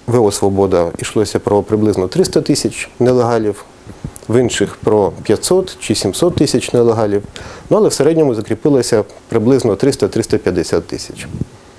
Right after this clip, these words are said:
Е, я бачив чимало повідомлень українських журналістів про ці акції,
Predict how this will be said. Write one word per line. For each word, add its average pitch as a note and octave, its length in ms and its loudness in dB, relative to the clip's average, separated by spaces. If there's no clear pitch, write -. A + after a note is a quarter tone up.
Е, A2+ 220 2
я C3 140 2
бачив D#3+ 280 0
чимало C#3+ 400 2
повідомлень A2+ 800 2
українських G#2+ 520 -2
журналістів G#2+ 520 0
про C3+ 260 0
ці A2 240 0
акції, - 460 -4